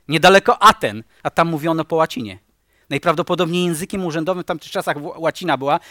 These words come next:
ponieważ w sto czterdziestym piątym roku przed naszą erą Korynt został zniszczony przez cesarstwo za swój bunt i ludność była wybita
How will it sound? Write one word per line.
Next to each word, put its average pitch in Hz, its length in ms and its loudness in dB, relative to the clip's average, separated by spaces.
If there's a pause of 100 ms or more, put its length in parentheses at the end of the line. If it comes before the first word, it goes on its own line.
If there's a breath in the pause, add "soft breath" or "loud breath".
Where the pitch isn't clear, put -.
(140 loud breath)
ponieważ 175 400 0
w - 60 -14
sto - 260 -2
czterdziestym 165 540 -8
piątym 190 320 -4
roku 180 200 -6
przed 180 200 -4
naszą 165 280 -2
erą 170 280 0 (280 loud breath)
Korynt 185 320 4
został 175 380 0
zniszczony 156 680 -2
przez - 220 -8
cesarstwo 143 640 -4 (240 soft breath)
za 151 180 -4
swój 170 260 -6
bunt 170 440 -4 (1300 soft breath)
i 170 120 0
ludność 190 400 2
była 170 220 6
wybita 214 640 4